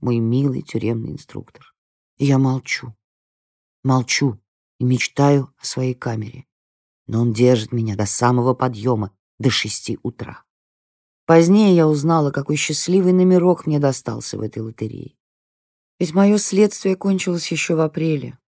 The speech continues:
то есть до того, как Царевский и Веверсы получили право не только изрыгать непотребные ругательства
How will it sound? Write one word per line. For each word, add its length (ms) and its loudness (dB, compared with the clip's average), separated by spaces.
то 180 6
есть 520 -2
до 240 2
того, 600 -2
как 180 -10
Царевский 640 0
и 120 -8
Веверсы 680 -6
получили 560 2
право 600 -4
не 120 2
только 340 4
изрыгать 640 -2
непотребные 560 -4
ругательства 760 -6